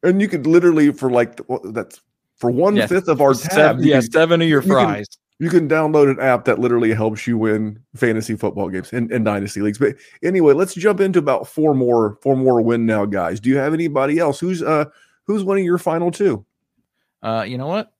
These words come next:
Speaker 2: I, I've just been going, you know, different positions. So let's keep it going. Let's talk quarterbacks, bud. Kirk Cousins. What's this man gotta do? He, he, he, since he's been in Minnesota, Randall, let's,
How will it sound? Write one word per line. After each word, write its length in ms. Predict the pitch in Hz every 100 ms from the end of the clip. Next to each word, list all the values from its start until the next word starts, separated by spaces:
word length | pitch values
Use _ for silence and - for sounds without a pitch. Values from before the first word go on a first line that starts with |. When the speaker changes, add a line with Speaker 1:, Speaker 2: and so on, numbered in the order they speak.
| _
Speaker 2:
I, 160 | 123 151 -
I've 220 | 156 160
just 220 | 165 -
been 300 | 185 160 123 _ _ _ _ _ _ -
going, 380 | 127 160 160 147 _ -
you 120 | 139
know, 100 | 147
different 320 | 139 156 160
positions. 680 | 139 135 151 147 127 - -
So 220 | - 123
let's 280 | 120 123 120
keep 200 | - 127
it 60 | 135
going. 320 | 151 143 101
Let's 220 | 117 -
talk 260 | - 127 123
quarterbacks, 460 | 131 156 117 92 -
bud. 240 | 104 123 - _ _ _ _ _ _ _ _ _ _ -
Kirk 180 | 156
Cousins. 460 | 160 180 151 117 - _ _ _ _ _ _
What's 140 | - 208
this 140 | 285
man 160 | 233 208
gotta 160 | 160
do? 200 | 135 95 - _ _ _ _ -
He, 80 | 156
he, 420 | - 165 170 - - - - - - _ _ _ _ _ _ _ -
he, 180 | 175 190
since 300 | - 247 302
he's 160 | 277
been 180 | 190 185
in 140 | 180 175
Minnesota, 500 | 160 - 143 117 92
Randall, 380 | 92 85 - _ _ _ _ _ -
let's, 340 | 185 - -